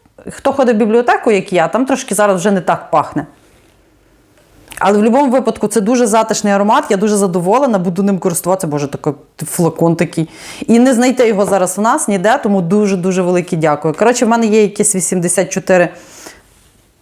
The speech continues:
А, красивий без акватики свіжак. Дякую, що без акватики. Акватику не люблю. А такий цитрусово-зелений, ну і видно з травами.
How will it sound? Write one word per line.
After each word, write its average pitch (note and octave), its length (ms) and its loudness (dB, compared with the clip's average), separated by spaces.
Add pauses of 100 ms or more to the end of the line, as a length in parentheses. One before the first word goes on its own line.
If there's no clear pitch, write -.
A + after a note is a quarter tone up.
(1600)
А, A#3+ 260 2
красивий B3+ 580 2
без G#3+ 240 0
акватики A3+ 500 0
свіжак. A3 460 2
Дякую, G#3+ 360 0
що G3 140 -2
без F3+ 140 -2
акватики. B3+ 460 0
Акватику F#3+ 440 -2
не G3 100 2
люблю. G#3+ 420 2
А G3+ 100 2
такий A#3+ 320 0
цитрусово-зелений, G#3+ 1700 0
ну G#3+ 180 2
і G#3 40 2
видно G3+ 280 0
з - 100 -2
травами. E3+ 600 0